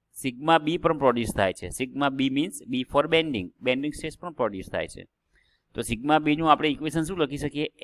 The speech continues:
M upon Z. M upon Z એટલે M means bending moment અને Z એટલે સેક્શન modulus. તો અહીંયા જુઓ,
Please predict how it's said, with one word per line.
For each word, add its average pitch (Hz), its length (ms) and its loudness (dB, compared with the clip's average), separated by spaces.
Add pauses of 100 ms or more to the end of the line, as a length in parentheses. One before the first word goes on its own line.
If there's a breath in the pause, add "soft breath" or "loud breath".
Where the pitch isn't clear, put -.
(160)
M 156 60 4
upon 135 540 2
Z. 135 380 0 (880)
M 165 200 8
upon 165 360 2
Z 139 100 -2
એટલે 147 380 2
M 156 240 4
means 135 280 2
bending 135 320 2
moment 101 380 2 (220)
અને 135 160 -2
Z 110 160 -6
એટલે 123 420 2
સેક્શન 117 440 -4
modulus. 90 520 -4 (1800)
તો 185 60 6
અહીંયા 180 240 4
જુઓ, 135 320 0